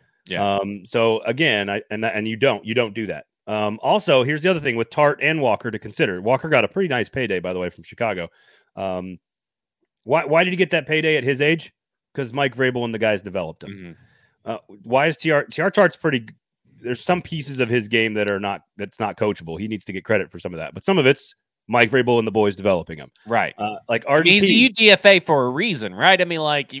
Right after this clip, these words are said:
Speaker 1: maybe he should have gone in the sixth or seventh round, but you're talking about a guy, like,
Speaker 2: Right.
Speaker 1: sixth round pick, David Long, U D F A, Teair Tart.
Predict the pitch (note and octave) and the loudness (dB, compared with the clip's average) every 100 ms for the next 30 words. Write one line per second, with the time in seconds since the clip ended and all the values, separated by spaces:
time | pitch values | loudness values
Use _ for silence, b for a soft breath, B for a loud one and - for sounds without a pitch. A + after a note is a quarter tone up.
0 | B2+ D#3 F3 F3 D3+ F3 D3+ D3+ D3+ C#3+ | -4 -2 -2 -4 -6 -10 -4 -4 -4 -10
1 | A#2+ D3 - B2 C#3+ A2+ - E3 D3 G2+ | -10 -10 -12 -8 -8 -8 -6 -4 -2 -6
2 | G2+ b b b b C#3 C3 C#3 F3 E3+ | -12 b b b b -12 -8 -2 -2 -2
3 | D#3+ D3 C3+ B2+ C3 C3 C3 - A#2+ A2+ | -4 -2 -2 -4 -2 -2 -6 -6 -8 -6
4 | E2+ - E3 - G3+ D#3 F#2 _ - F3 | -8 -6 -8 0 2 2 -2 _ -4 -4
5 | _ _ G#2+ G#2+ B2 D3+ E3 F#2 _ b | _ _ -8 -6 -4 2 2 0 _ b
6 | b G#2 C3+ D3+ E3 E3+ D#3+ G3+ A2+ - | b -12 -10 -6 0 -2 0 0 0 -8
7 | B2 A#2+ B2+ - D#3+ D#3 | -8 -6 -6 -6 -4 -4